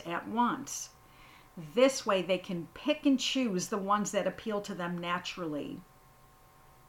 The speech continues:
So, um, how did I learn Common Core math? Well, I kinda had to because I substitute teach and I get thrown into classes. And it was actually a fifth grader with autism who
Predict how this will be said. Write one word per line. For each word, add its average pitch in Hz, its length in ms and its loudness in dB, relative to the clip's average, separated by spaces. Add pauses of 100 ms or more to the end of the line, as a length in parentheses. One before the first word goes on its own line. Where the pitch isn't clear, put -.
(540)
So, 214 600 2
um, 185 680 4 (1400)
how 247 160 6
did 277 160 6
I 233 220 8
learn 208 280 2
Common 196 360 2
Core 190 220 2
math? 175 260 -2
Well, 214 100 4
I 226 60 2
kinda 233 240 0
had 175 300 -2
to 247 180 -2
because 185 560 -4 (360)
I 180 120 -4
substitute - 640 -6
teach 190 340 -4
and 180 100 -4
I 160 100 -2
get 165 180 -6
thrown 180 240 -4
into 175 180 -2
classes. 175 720 -4 (440)
And 202 120 0
it - 120 -4
was 208 240 -2
actually 208 460 -2
a 196 60 -6
fifth - 420 -4
grader 214 300 -2
with 185 180 -2
autism 190 760 2
who 175 420 -2